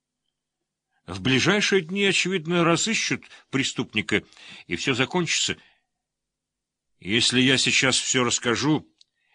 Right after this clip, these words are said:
или скажешь ты, то потом возненавидишь меня и себя тоже до конца жизни.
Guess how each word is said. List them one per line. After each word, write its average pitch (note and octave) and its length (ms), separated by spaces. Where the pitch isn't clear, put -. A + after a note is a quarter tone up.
или F#2+ 180
скажешь A#2+ 480
ты, E3 260
то G#2 140
потом C#3+ 500
возненавидишь C3+ 920
меня C#3 420
и A2 120
себя C#3+ 420
тоже B2+ 560
до G#2 100
конца B2 420
жизни. G#2+ 540